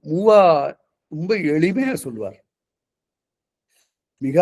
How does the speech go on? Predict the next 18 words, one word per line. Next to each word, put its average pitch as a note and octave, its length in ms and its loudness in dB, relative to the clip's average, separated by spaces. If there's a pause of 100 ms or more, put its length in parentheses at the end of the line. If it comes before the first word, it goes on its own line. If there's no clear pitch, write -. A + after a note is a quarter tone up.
அரிய E3+ 360 0
பாடல்களை F3 560 0
கூட A3 200 -6 (560)
மிக C#3+ 220 -6 (340)
எளிமையாக G#3 680 -6 (760)
சொல்லக்கூடிய E3 400 -4
அவருடைய D#3 320 -4
சின்ன G#3 300 -2
சின்ன E3+ 260 -6
நூல்கள், D#3+ 420 -4 (1600)
அதை D3+ 200 2 (320)
நீங்க C3+ 220 -10
படிக்கலாம். B2+ 520 -8 (460)
அதாவது D#3 340 2 (600)
விருந்து A3+ 460 2
நூல்கள்னு F3+ 540 -2
அவர் D3 120 -2
எழுதினார். C3 420 -6